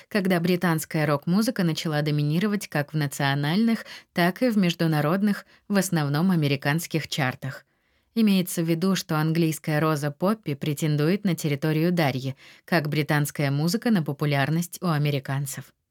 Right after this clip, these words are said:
«Найт мне как младший брат, но не сказал ни слова.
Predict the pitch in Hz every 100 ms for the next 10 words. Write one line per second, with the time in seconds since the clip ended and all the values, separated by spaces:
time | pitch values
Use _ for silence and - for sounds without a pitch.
0 | _ _ _ _ _ - 208 214 196 208
1 | - 220 214 208 208 226 226 226 - 240
2 | 233 269 214 - 185 175 180 175 190 175
3 | 170 190 247 - 254 160 143 165